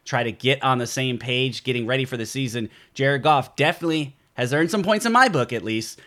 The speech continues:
when it comes to leadership, taking that step, that initiative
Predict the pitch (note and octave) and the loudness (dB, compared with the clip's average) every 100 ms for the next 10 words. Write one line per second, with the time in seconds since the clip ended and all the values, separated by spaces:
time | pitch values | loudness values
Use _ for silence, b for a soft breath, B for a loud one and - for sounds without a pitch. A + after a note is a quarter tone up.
0 | B B C3 B2+ A2 - E3+ D#3+ - - | B B 0 0 -4 0 2 2 0 0
1 | D3+ C3+ B2+ - - D3 E3+ E3+ D3+ F3 | 2 2 0 -4 -4 2 2 2 2 2
2 | D3+ - _ - - F3+ F#3+ G3 F3 - | 0 -2 _ -10 0 0 2 0 0 -2
3 | - D#3+ D3 C#3+ - A2 C3+ C3+ B2+ C3 | -4 0 2 0 -6 -2 0 0 0 2
4 | F3 - D#3 D#3 B2 A#2 | 0 -2 -6 -2 0 -2